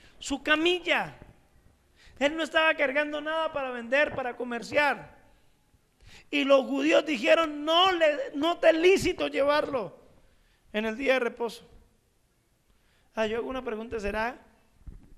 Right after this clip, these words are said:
que los judíos no cargaban nada en el día de reposo? Nada, nada, nada. ¿Los que tenían bebés no los cargaban? Si exageramos, los que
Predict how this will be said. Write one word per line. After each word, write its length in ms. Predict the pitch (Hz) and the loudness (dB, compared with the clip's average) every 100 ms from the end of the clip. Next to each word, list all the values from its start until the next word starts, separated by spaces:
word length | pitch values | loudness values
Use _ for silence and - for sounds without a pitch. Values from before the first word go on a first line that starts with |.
| - - - _ _ _ _ - | -20 -20 -20 _ _ _ _ -6
que 100 | 185 | -4
los 160 | 185 | -2
judíos 300 | 185 202 240 | -2 -2 -2
no 160 | 262 262 | -6 -4
cargaban 460 | 262 247 262 262 | -2 0 0 -2
nada 200 | 262 262 | -2 0
en 100 | 269 | 0
el 100 | 214 | -4
día 140 | 185 240 | -4 -2
de 80 | 220 | -4
reposo? 320 | - 254 262 | -8 -12 -10
Nada, 300 | 233 254 269 | -6 -4 -4
nada, 240 | 269 277 | -6 -6
nada. 300 | 269 269 - _ _ _ _ _ _ _ _ _ _ _ _ _ _ _ _ - | -4 -6 -8 _ _ _ _ _ _ _ _ _ _ _ _ _ _ _ _ -8
¿Los 160 | 202 | -6
que 100 | - | -4
tenían 380 | 214 214 226 254 | -4 -2 -2 0
bebés 480 | 247 214 262 - - _ _ _ | 0 2 0 -4 -18 _ _ _
no 100 | 208 | -8
los 160 | 226 220 | -6 -4
cargaban? 400 | 208 196 247 359 _ _ _ _ _ _ _ _ _ _ _ _ _ | -6 -6 -8 -10 _ _ _ _ _ _ _ _ _ _ _ _ _
Si 160 | - 208 | -14 -14
exageramos, 840 | 180 226 214 226 269 294 349 - _ - - _ - _ _ _ - _ - _ _ _ _ _ _ - | -6 0 2 0 -2 -4 -10 -14 _ -20 -20 _ -20 _ _ _ -20 _ -20 _ _ _ _ _ _ -6
los 240 | 247 226 | -2 -2
que 480 | 240 226 - - | -2 -2 -6 -20